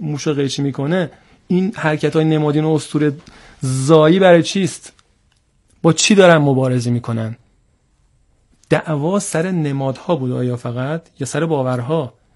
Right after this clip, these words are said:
این نمادها پلی بود برای این باورها. جنگ‌ها، به تعبیر هایدگر می‌گفت جنگ نمادهاست. الان از جنگ نمادها ما داریم می‌رسیم به جنگ باورهای، همون جنگ‌های شناختی. یعنی باورهای بنیادین ما رو دارن درگیر می‌کنن.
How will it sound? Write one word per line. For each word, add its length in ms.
این 160
نمادها 400
پلی 380
بود 260
برای 280
این 140
باورها. 580
جنگ‌ها، 500
به 120
تعبیر 300
هایدگر 400
می‌گفت 240
جنگ 320
نمادهاست. 840
الان 280
از 160
جنگ 240
نمادها 800
ما 140
داریم 180
می‌رسیم 240
به 80
جنگ 300
باورهای، 500
همون 160
جنگ‌های 360
شناختی. 640
یعنی 100
باورهای 480
بنیادین 680
ما 100
رو 120
دارن 240
درگیر 460
می‌کنن. 500